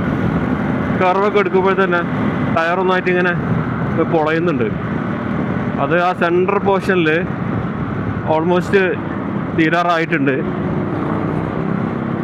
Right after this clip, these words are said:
അപ്പൊ ആ സെന്റർ portion-ിൽ നമ്മളിങ്ങനെ കർവ് എടുക്കുമ്പോ, കർവ് എടുക്കുന്ന ഒരു സമയത്ത് ഇപ്പൊ കണ്ടില്ലേ, നിങ്ങളെ കാറുകാരൻ പെട്ടെന്ന് ഇങ്ങോട്ട് ലെഫ്റ്റ് എടുത്താണ്.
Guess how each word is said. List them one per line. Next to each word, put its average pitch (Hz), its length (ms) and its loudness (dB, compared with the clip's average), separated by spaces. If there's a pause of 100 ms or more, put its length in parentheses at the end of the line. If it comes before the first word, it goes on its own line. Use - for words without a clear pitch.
(260)
അപ്പൊ 147 140 0
ആ 165 40 2
സെന്റർ 160 280 0
portion-ിൽ 190 720 2
നമ്മളിങ്ങനെ 180 380 2
കർവ് 180 300 2
എടുക്കുമ്പോ, 180 320 2 (4000)
കർവ് 175 200 2
എടുക്കുന്ന 190 360 2
ഒരു 196 140 2
സമയത്ത് 180 380 0
ഇപ്പൊ 160 180 0
കണ്ടില്ലേ, 160 360 0
നിങ്ങളെ 151 280 0
കാറുകാരൻ 151 520 0
പെട്ടെന്ന് 156 440 0
ഇങ്ങോട്ട് 156 240 2 (120)
ലെഫ്റ്റ് 143 340 0
എടുത്താണ്. 156 640 -2